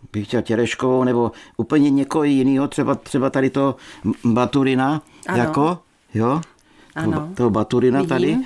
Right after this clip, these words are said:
Speaker 2: podepsaného
Speaker 1: Tak
Speaker 2: v té
Speaker 1: musím se
Speaker 2: knize.
Speaker 1: pros-, musím to všecko mít přesně,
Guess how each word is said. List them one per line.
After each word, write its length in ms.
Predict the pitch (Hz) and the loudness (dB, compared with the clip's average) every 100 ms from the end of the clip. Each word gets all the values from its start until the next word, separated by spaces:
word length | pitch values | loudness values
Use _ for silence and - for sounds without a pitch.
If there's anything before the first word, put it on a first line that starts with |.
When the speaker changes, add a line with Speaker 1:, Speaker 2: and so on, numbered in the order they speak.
| - | -4
Speaker 2:
podepsaného 720 | 185 175 135 165 185 - 175 | -4 0 2 0 0 -2 -2
Speaker 1:
Tak 80 | 185 | 0
Speaker 2:
v 20 | |
té 60 | 127 | 2
Speaker 1:
musím 260 | 131 175 165 | 2 0 0
se 120 | 165 | 0
Speaker 2:
knize. 120 | 180 | -2
Speaker 1:
pros-, 260 | 151 - 139 | -2 0 0
musím 280 | 139 175 | 0 0
to 140 | 151 156 | 0 -2
všecko 400 | - 143 - 147 | -2 -4 -2 0
mít 220 | 151 - | 0 -2
přesně, 520 | - 139 - 151 156 | -4 -4 0 0 0